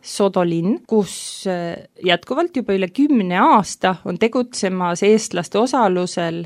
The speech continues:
kaks ühingut, kaks mittetulundusühingut, mittetulundusühing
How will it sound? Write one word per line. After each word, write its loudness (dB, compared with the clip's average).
kaks -2
ühingut, 2
kaks -2
mittetulundusühingut, 2
mittetulundusühing 2